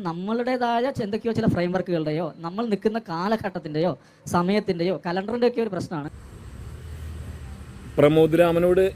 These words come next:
Speaker 2: എന്താ പറയാന്ന് എനിക്കറിയില്ല. നിങ്ങൾ ഒരു മുതിർന്ന മാധ്യമപ്രവർത്തകനാണ്. ജീവിതത്തിൽ മറ്റൊരു പണിയും ചെയ്യാൻ അറിയില്ലെങ്കിൽ എന്താ ചെയ്യാ, അല്ലേ? പല മാധ്യമപ്രവർത്തകരുടെയും അവസ്ഥ അത് തന്നെയാണ്. നല്ല ശമ്പളം കിട്ടുന്നു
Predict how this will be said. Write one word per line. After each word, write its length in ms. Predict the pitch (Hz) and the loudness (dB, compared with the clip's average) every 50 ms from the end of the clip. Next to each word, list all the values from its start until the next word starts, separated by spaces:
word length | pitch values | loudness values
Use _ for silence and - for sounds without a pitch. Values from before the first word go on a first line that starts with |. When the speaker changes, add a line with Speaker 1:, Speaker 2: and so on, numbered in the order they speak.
| - 135 | 2 2
Speaker 2:
എന്താ 180 | 127 123 131 123 123 | 4 4 4 2 2
പറയാന്ന് 320 | 135 120 113 104 101 101 104 | 0 0 2 0 0 -2 -6
എനിക്കറിയില്ല. 440 | 98 92 107 95 92 90 87 - - - - - - - - - - - | -6 -4 -6 -6 -6 -6 -8 -10 -12 -12 -12 -16 -16 -14 -14 -14 -4 0
നിങ്ങൾ 280 | 123 135 143 151 165 180 190 185 151 - 147 156 | 4 4 6 6 6 6 4 4 2 -2 -2 -2
ഒരു 100 | 147 147 156 | 0 2 2
മുതിർന്ന 380 | 147 131 123 123 117 120 123 123 127 123 | 2 4 4 4 4 4 2 2 2 0
മാധ്യമപ്രവർത്തകനാണ്. 880 | 113 104 101 104 104 98 95 101 98 95 98 95 95 92 90 85 - - - - - - - 117 110 104 120 | 0 0 -2 -4 -4 -4 -4 -6 -6 -6 -4 -6 -4 -4 -6 -8 -8 -12 -16 -16 -16 -14 -10 -10 -6 2 4
ജീവിതത്തിൽ 680 | 131 135 143 147 143 135 147 135 147 135 120 156 151 160 147 147 | 4 6 6 4 2 2 2 2 2 2 2 0 0 2 2 2
മറ്റൊരു 320 | 131 117 - - 156 147 151 143 | 0 0 0 0 2 2 2 2
പണിയും 260 | 156 135 135 135 123 - | 4 4 4 4 2 2
ചെയ്യാൻ 260 | 131 123 117 113 113 117 123 | 0 2 2 2 2 2 0
അറിയില്ലെങ്കിൽ 520 | 120 107 104 104 104 104 101 101 95 92 95 95 - - - - - - - - - - - - 101 | 0 0 -2 -2 -4 -4 -4 -6 -6 -8 -10 -12 -16 -18 -20 -20 -20 -20 -20 -20 -20 -20 -14 -8 -8
എന്താ 140 | 107 107 107 - | -6 -6 -6 -6
ചെയ്യാ, 160 | 101 90 82 82 | -6 -8 -6 -6
അല്ലേ? 120 | 80 76 71 - - - - - - - - - - - - - - - | -8 -10 -12 -14 -18 -20 -20 -20 -20 -20 -18 -18 -18 -18 -18 -12 4 6
പല 120 | 160 165 185 190 | 8 8 8 8
മാധ്യമപ്രവർത്തകരുടെയും 840 | 190 170 160 151 156 147 139 139 139 135 127 135 131 135 143 147 - 131 117 | 6 6 6 6 6 6 6 6 4 4 4 4 4 4 4 2 0 -2 -2
അവസ്ഥ 320 | 117 104 113 - - - - 127 131 - 104 | 0 0 -2 -4 -4 -4 -4 -4 -4 -2 -4
അത് 80 | 107 104 104 | -4 -4 -4
തന്നെയാണ്. 260 | 101 98 95 90 90 92 101 | -4 -4 -4 -6 -4 -4 -2
നല്ല 160 | 107 113 131 131 - | 0 2 2 2 4
ശമ്പളം 380 | 160 120 117 107 110 117 123 123 | 2 2 4 4 4 4 4 4
കിട്ടുന്നു 280 | 120 107 107 104 107 | 2 2 0 -2 -2